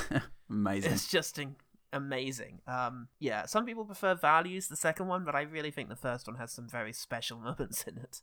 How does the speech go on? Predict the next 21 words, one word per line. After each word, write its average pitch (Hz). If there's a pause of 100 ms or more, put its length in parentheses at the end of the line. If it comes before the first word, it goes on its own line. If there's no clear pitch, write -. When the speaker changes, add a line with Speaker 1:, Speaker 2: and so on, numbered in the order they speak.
(100)
Speaker 1:
Yeah. 123 (140)
Speaker 2:
And 147
it's 185
just -
quite -
witty 160
and 123
very 156
bleakly 156
funny. 151
It's -
got 120
some 143
very 143
good 135
kind 165
of 147
kid-friendly 175
dark 139
humour. 113
Speaker 1:
Yeah. 127